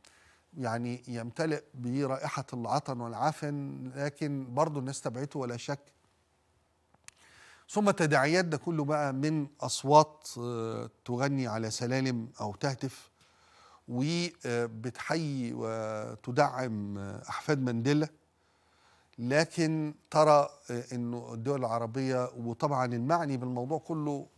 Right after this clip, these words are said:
في، سواء في الهتاف أو في الشعار أو في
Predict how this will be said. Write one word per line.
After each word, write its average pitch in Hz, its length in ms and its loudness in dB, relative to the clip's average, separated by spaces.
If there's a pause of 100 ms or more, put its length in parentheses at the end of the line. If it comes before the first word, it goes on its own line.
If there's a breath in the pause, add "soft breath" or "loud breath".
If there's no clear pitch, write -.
في، 147 360 2 (360 soft breath)
سواء 165 300 6
في 156 100 -2
الهتاف 131 560 2
أو 135 100 -4
في 113 120 -10
الشعار 139 680 6
أو 123 160 0
في 147 340 2